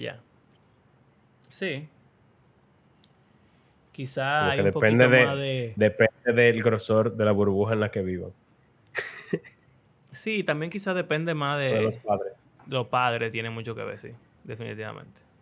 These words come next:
Speaker 1: Que s-, si, si son rebeldes los muchachos y no le importa decirle que no a los papás, o si lo que quieren es estar bien con los papás y como que siguen siendo cristianos, pero tienen una
Speaker 2: Exacto, y
Speaker 1: doble
Speaker 2: con
Speaker 1: vida.
Speaker 2: sus amigos y qué sé yo, exacto.
Speaker 1: Eh,
Speaker 2: Bueno.
Speaker 1: algo más bueno de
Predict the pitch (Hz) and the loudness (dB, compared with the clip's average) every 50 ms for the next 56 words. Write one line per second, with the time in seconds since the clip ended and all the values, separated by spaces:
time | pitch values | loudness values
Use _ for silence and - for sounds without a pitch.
0 | _ _ _ _ _ _ - 120 117 - - _ - - - 123 117 113 113 110 | _ _ _ _ _ _ -10 -10 -10 -10 -14 _ -16 -10 -8 -6 -4 -4 -4 -6
1 | 113 113 - - 127 113 113 - 131 131 135 - 151 139 135 156 180 185 175 170 | -8 -10 -10 -10 -10 -10 -8 -6 -6 -4 -4 -2 -2 0 0 0 0 -2 -2 -4
2 | 151 139 139 135 143 135 123 170 190 202 196 - 143 127 127 135 143 139 131 139 | -4 -4 -6 -8 -10 -6 -4 -2 -2 -2 -4 -6 -8 -6 -6 -6 -6 -6 -4 -6
3 | 165 175 151 143 131 123 135 131 139 135 160 135 135 135 135 139 131 - 208 208 | -6 -6 -4 -6 -6 -6 -6 -8 -8 -6 -6 -6 -6 -6 -8 -8 -8 -8 -8 -8
4 | - _ _ _ _ _ _ _ _ _ _ _ - - 120 - - 123 117 117 | -12 _ _ _ _ _ _ _ _ _ _ _ -8 -8 -8 -6 -6 -6 -6 -4
5 | 117 117 113 117 113 - 131 127 131 131 131 123 - - 117 120 123 123 120 117 | -6 -6 -8 -8 -8 -6 -4 -4 -4 -4 -6 -6 -6 -4 -4 -4 -4 -4 -6 -6
6 | 117 117 113 107 95 - _ _ - 117 117 113 - 127 113 - 143 151 151 143 | -8 -8 -12 -14 -18 -20 _ _ -12 -10 -10 -8 -8 -8 -4 -2 0 2 2 2
7 | 135 123 120 127 113 110 110 - 117 117 - 131 127 131 135 147 135 131 127 120 | 0 -2 -4 -6 -10 -10 -10 -10 -12 -10 -8 -8 -8 -8 -8 -8 -8 -8 -8 -10
8 | 117 117 - 143 151 160 160 160 156 147 135 120 - 113 113 110 107 107 113 117 | -12 -10 -8 -8 -6 -6 -6 -6 -6 -6 -6 -6 -6 -6 -6 -6 -8 -10 -10 -10
9 | - 127 127 131 123 123 127 - 113 107 104 98 98 104 - 98 95 92 92 - | -8 -6 -6 -4 -4 -4 -4 -4 -2 -2 -2 -4 -4 -4 -6 -8 -8 -10 -10 -12
10 | 98 90 92 110 131 139 123 107 95 - - 92 95 85 - - - _ - - | -10 -8 -6 -4 -4 -4 -6 -6 -8 -10 -12 -16 -16 -16 -16 -20 -20 _ -20 -20
11 | - - _ _ _ _ _ _ _ _ _ _ _ _ - _ _ _ _ _ | -20 -20 _ _ _ _ _ _ _ _ _ _ _ _ -20 _ _ _ _ _
12 | _ 143 127 123 120 123 117 113 113 113 - - _ _ _ _ _ _ _ _ | _ -8 -6 -2 0 0 0 0 -2 -6 -12 -16 _ _ _ _ _ _ _ _
13 | _ _ _ _ - - 165 190 208 180 139 123 127 127 123 110 107 107 104 104 | _ _ _ _ -4 -2 0 0 0 0 0 -2 -2 -2 -4 -4 -4 -4 -6 -8
14 | 101 | -8